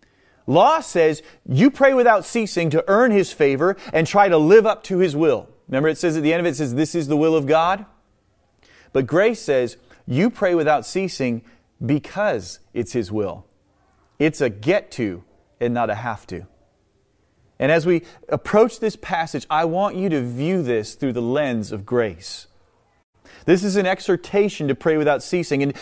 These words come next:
to unpack that even further, let's look at that actual passage and talk about it for a moment. I want you to notice that the exhortation to pray without ceasing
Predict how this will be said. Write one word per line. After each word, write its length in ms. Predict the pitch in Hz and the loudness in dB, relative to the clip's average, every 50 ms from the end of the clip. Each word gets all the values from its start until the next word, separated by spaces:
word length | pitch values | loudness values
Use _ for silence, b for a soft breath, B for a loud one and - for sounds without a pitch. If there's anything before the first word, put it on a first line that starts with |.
| B B B | B B B
to 140 | 254 240 180 | 2 2 2
unpack 420 | 196 208 - 190 208 208 208 202 | 2 0 0 0 0 0 0 0
that 120 | 202 180 | 0 0
even 240 | 180 196 175 165 160 | 0 0 0 -2 -4
further, 300 | 143 - 208 196 160 151 | -4 0 0 2 2 2
let's 240 | 143 185 180 - - | 2 0 -2 -2 0
look 180 | 180 202 202 196 | -2 0 0 0
at 80 | 151 | -2
that 120 | - 165 160 | 0 0 0
actual 320 | 170 175 - - 160 147 | 0 0 -2 -4 -4 -4
passage 680 | - - - 175 175 180 170 - 135 120 117 117 - B B B B B | -4 -4 -4 -2 -2 -4 -4 -4 -4 -4 -4 -6 -10 B B B B B
and 120 | B 131 127 | B -6 -4
talk 280 | - 160 160 170 165 | -2 -2 -2 0 0
about 200 | - 143 139 127 | 0 0 0 0
it 80 | 120 101 | -2 -2
for 120 | - 139 | -2 -2
a 40 | 127 | -2
moment. 240 | 123 123 117 117 123 | -2 -2 -2 0 0
I 40 | 131 | 0
want 240 | 147 185 208 - 262 | 2 0 0 0 0
you 60 | 220 | 0
to 60 | 208 | 2
notice 580 | 185 190 220 240 247 220 160 135 143 131 - - B B B B B | 2 2 2 4 4 4 4 2 2 0 -4 -12 B B B B B
that 120 | 160 165 147 | 0 2 4
the 140 | 156 165 | 4 4
exhortation 840 | 190 226 - - 240 185 - - 208 226 240 233 - - 175 151 147 - B B B | 4 4 2 0 -4 -4 -2 0 2 2 2 2 0 -2 -4 -4 -4 -6 B B B
to 140 | - 185 165 | -2 -2 -2
pray 760 | - - - - 196 208 226 240 220 180 156 156 170 202 - B B B B | -4 -4 -2 2 2 4 4 4 4 2 2 2 2 0 -2 B B B B
without 680 | B 135 156 196 220 220 - - 190 202 202 196 - - | B 4 6 6 6 4 2 0 2 2 2 2 -2 -6
ceasing 840 | - - - 220 233 254 240 - - 160 139 123 131 196 294 285 | -12 -6 -2 0 0 0 0 -2 -2 -2 -2 -2 -2 -2 -4 -8